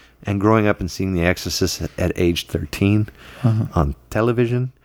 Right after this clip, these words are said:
Speaker 1: you'll never beat that.
Speaker 2: Right.
Speaker 1: That
Speaker 2: Especially
Speaker 1: was,
Speaker 2: at that age.
Speaker 1: that was a great, well, s-, of course at that age, but still, that movie was the, whew.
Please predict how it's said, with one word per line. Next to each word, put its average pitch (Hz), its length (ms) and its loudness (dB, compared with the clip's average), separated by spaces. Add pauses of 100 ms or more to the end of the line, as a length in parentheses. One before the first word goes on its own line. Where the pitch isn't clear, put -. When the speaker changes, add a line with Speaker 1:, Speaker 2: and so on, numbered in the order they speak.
(380)
Speaker 1:
you'll 110 160 2
never 95 320 2
beat 85 280 -2
that. - 180 -8 (840)
Speaker 2:
Right. 101 240 -6 (160)
Speaker 1:
That 104 220 2
Speaker 2:
Especially 107 260 4
Speaker 1:
was, 107 60 2
Speaker 2:
at 98 80 0
that 104 180 0
age. 101 220 -2
Speaker 1:
that 104 200 0
was 95 160 -4
a 87 100 -4
great, 80 540 0
well, 90 180 2
s-, - 200 -10
of - 100 -10
course 143 320 4
at 139 100 -8
that 92 180 2
age, 73 240 -2
but - 100 -8
still, 90 340 -2 (360)
that - 180 2
movie 87 320 0
was 113 400 -6 (100)
the, 76 340 -4 (760)
whew. - 300 2